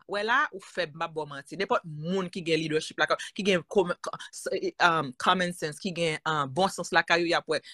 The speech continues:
Y ap wè se yon ti bebe. Y ap wè se yon ti bebe. Nenpòt moun ki gen kòman syans lakay yo, y ap wè se yon ti bebe, paske moun nan ap arive wè feblès ou dèyè tout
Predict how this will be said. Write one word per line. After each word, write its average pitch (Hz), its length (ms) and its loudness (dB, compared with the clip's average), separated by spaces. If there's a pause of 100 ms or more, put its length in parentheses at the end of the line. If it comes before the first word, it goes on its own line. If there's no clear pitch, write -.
Y 196 60 4
ap 208 100 -2
wè 180 80 2
se - 80 -8
yon 165 100 -8
ti 214 200 -4
bebe. 147 300 0 (2250)
Y 302 80 8
ap 311 100 -4
wè 294 80 6
se - 100 -6
yon 254 100 -4 (140)
ti 349 180 0
bebe. 160 320 0 (1120)
Nenpòt 330 400 6
moun 240 300 0
ki 240 120 -12
gen 233 120 -2
kòman 214 260 -2
syans 202 200 -10
lakay 180 200 -2
yo, 180 60 0
y - 20 -4
ap 170 100 -4
wè 160 80 -2
se 156 80 -14
yon - 80 -16
ti 165 100 -10
bebe, 156 180 -2
paske 202 240 -2
moun 214 120 -2
nan 208 120 -2
ap 208 100 4
arive 196 320 0
wè 185 140 0
feblès 180 400 -6
ou 202 60 -8 (320)
dèyè 202 260 6
tout 240 160 -4